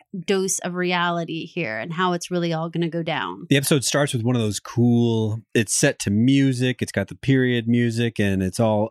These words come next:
Speaker 2: upbeat, and she's on her way up to get the new job.
Speaker 1: B. Altman, and it's, uh, "I Love Being a Girl" is the song, and so it's just very, you know, fanciful and just carefree.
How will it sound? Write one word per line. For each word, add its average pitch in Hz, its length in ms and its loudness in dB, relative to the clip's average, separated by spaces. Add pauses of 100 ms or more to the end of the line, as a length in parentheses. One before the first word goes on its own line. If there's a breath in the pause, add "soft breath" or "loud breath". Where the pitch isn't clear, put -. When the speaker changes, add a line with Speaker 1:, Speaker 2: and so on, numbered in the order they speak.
Speaker 2:
upbeat, 120 540 0
and 95 120 0
she's 98 220 -2
on 104 160 0
her 101 80 0
way 107 260 0
up 101 200 -6
to 110 80 -4
get 101 200 -2
the 101 80 -2
new 101 200 0
job. 98 520 0 (200)
Speaker 1:
B. 220 180 0
Altman, 190 560 -2
and 190 160 0
it's, 185 240 -4
uh, 175 260 2
"I 185 120 -2
Love 196 240 0
Being 190 340 2
a 170 60 -6
Girl" 180 460 0
is 170 140 -4
the 180 100 -6
song, 175 480 2
and 165 100 -8
so 185 100 -4
it's 165 160 -6
just 180 220 -6
very, 185 760 0 (420 loud breath)
you 330 120 4
know, 208 320 2 (140)
fanciful 214 1200 2
and 170 480 -2
just 208 260 -4
carefree. 214 1080 -2